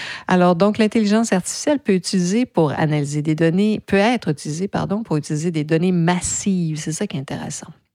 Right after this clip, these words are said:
Parce qu'ils peuvent faire, euh, évidemment, cette intelligence va tellement rapidement qu'ils peuvent traiter des, des données, mais une quantité phénoménale de données,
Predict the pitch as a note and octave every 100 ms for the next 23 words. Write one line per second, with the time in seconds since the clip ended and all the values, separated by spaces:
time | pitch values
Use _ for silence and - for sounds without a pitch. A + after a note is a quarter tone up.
0 | _ - D#3+ D#3+ D3+ E3+ E3+ D3+ D#3+ D#3+
1 | E3 - - - - D3 D3+ D3+ F3+ -
2 | D3+ D3+ - D#3 F3+ D#3+ D#3 D3 D3 E3+
3 | F3+ E3 - - F#3+ C4+ - - - -
4 | - - - - D#3+ - - D3+ G3 E3+
5 | D3 C#3+ D#3+ E3 D#3+ D3+ D#3 F#3 F3 D3
6 | - - - - - - - D3+ - -
7 | F#3 F3+ D#3+ D3+ D#3 D3+ D#3 D#3 G3+